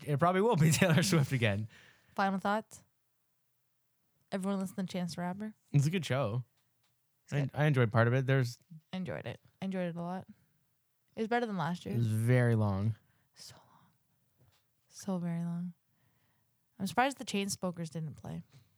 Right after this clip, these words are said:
Speaker 2: They pl-, I,
Speaker 1: Do, do they even play,
Speaker 2: they
Speaker 1: though?
Speaker 2: could have honestly went line for line between Paris and the other one that I can't think of the name.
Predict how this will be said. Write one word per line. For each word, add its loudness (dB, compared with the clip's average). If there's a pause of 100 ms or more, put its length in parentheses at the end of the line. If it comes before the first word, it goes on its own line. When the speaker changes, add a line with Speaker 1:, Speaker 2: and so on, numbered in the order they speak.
(1700)
Speaker 2:
They -4
pl-, -10
I, 4
Speaker 1:
Do, 10
do 6
they 4
even 2
play, 4
Speaker 2:
they 2
Speaker 1:
though? 2
Speaker 2:
could 4
have 0 (100)
honestly 4
went 2
line 0
for 0
line 2
between -2
Paris -2
and -4 (120)
the 0
other 0
one -2
that -2
I -2
can't -4
think -6
of -4
the -2
name. -6